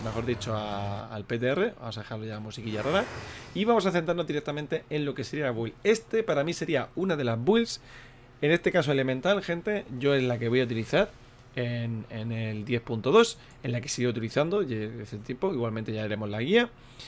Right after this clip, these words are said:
Esta es la build que voy a utilizar. También se puede utilizar, gente, si queréis. Tenemos esta,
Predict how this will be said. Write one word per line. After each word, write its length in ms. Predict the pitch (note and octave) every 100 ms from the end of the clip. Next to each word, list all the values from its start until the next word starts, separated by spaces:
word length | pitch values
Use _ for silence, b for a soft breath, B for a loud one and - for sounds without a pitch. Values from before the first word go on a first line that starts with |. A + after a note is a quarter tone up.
| B -
Esta 180 | E3 F#3+
es 80 | D#3+
la 100 | C3
build 220 | C3+ C3
que 80 | B2+
voy 60 |
a 20 | C3
utilizar. 320 | C#3+ D#3 G3+
También 240 | E3+ F#3
se 140 | F#3+ -
puede 160 | E3+
utilizar, 360 | D#3 C#3+ E3 D#3
gente, 280 | F3 D#3 B2+
si 160 | C3
queréis. 460 | G2 C#3 E3 A#2+ - B B B -
Tenemos 380 | B2+ D3 D3+ -
esta, 400 | C#3 - D#3